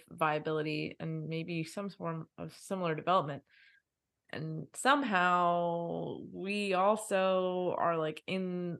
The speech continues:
a time, like, if the Earth is billions of years old or whatever, and that place is billions or thousands of years old,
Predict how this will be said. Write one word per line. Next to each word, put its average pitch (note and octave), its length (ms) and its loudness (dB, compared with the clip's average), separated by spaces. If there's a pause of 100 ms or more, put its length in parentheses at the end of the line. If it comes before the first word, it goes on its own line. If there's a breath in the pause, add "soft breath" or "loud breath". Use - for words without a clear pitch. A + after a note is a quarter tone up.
(120)
a - 60 -4
time, G3 380 -2
like, F3+ 160 0 (320)
if F3+ 100 -6
the - 100 -8
Earth G3+ 220 2
is F3+ 140 -2
billions F3 360 -2
of F3 80 -10
years F3 280 0
old E3+ 260 0
or E3+ 100 2
whatever, E3 420 -2
and E3 160 -4
that F3 260 2
place F3 260 0
is E3+ 220 -8 (120)
billions E3 440 -2
or F#3+ 120 4
thousands F3+ 540 2
of F3+ 100 -6
years F3+ 240 2
old, F3 280 4